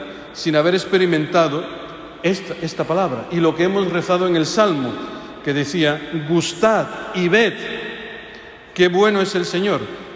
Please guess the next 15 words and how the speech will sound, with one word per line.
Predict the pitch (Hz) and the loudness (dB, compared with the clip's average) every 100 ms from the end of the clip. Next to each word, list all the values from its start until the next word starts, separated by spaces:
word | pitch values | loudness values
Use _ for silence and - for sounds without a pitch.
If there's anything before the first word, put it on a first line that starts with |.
| 160 | -6
dichoso | 147 147 - 220 254 226 240 - - | -4 -6 4 4 4 -2 -4 -4 0
el | 170 165 | 2 2
que | 170 165 | 2 0
se | - 151 | 2 0
acoge | 147 202 202 196 196 160 | 2 0 2 -4 -4 0
a | 160 | 4
Él". | 202 143 101 - - - - - - - - - - | 4 2 -2 -8 -10 -12 -14 -16 -18 -20 -20 -20 -14
O | |
sea, | - 120 | -10 -2
la | 135 - | -2 0
palabra, | 127 143 160 160 | 2 2 2 -2
el | 131 | -2
Salmo, | - 165 165 135 139 135 | 0 0 0 -2 -4 -2
no | 156 | -2
dice, | 151 160 - 131 | 0 -2 -2 -6